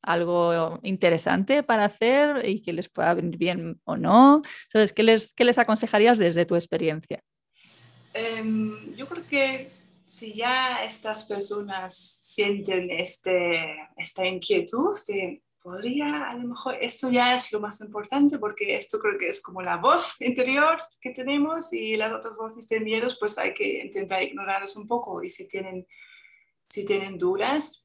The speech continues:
Speaker 2: lo primero diría que hablen contigo, porque yo también tenía mis dudas al principio cuando entré en Melón, unas cuantas, pero era hablar contigo y ya,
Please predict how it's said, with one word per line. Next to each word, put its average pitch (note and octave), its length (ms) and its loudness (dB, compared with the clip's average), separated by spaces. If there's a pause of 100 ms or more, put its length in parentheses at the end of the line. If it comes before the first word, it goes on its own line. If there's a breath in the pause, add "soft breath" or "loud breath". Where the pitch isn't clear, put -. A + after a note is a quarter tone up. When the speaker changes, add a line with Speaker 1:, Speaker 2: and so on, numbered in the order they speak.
Speaker 2:
lo F3+ 140 -4
primero F#3 420 -6
diría G#3 460 -2
que - 80 -8
hablen A3 260 -4
contigo, A3 840 -2 (140)
porque F#3+ 260 -6
yo F#3 80 -4
también G3+ 300 -6
tenía G3 320 -4
mis F#3+ 220 -6
dudas G3 340 -2
al F#3+ 160 -8
principio G3 640 -10
cuando F3 320 -10
entré F3 300 -12
en F3 100 -8
Melón, F#3+ 480 -6 (720)
unas F#3 300 -12
cuantas, G3+ 580 -4
pero G3 140 -2
era F3+ 180 -2
hablar F3 300 -4
contigo B3+ 520 0
y G#3 120 -2
ya, G#3 500 0